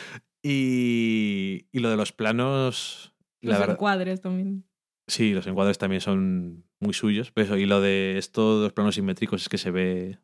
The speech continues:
Speaker 1: se nota un montón. No te arruina las películas en el sentido de ya no puedo ver las películas bien, pero eres muy consciente. Y es que, claro, como, si no lo hiciera siempre, <laughs> sería, sería más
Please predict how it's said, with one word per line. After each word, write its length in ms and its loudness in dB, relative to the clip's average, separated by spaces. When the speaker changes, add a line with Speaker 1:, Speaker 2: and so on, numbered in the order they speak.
Speaker 1:
se 200 -4
nota 180 0
un 60 2
montón. 520 -2
No 200 -2
te 100 -2
arruina 320 2
las 140 -2
películas 480 -2
en 120 -2
el 80 -4
sentido 540 0
de 800 0
ya 80 0
no 120 0
puedo 600 2
ver 140 0
las 160 -2
películas 520 -2
bien, 440 -2
pero 240 2
eres 180 2
muy 120 2
consciente. 580 -4
Y 60 2
es 100 0
que, 60 -8
claro, 180 0
como, 180 0
si 80 -2
no 100 4
lo 80 2
hiciera 280 0
siempre, 540 0
<laughs> 440 -4
sería, 800 0
sería 380 2
más 640 0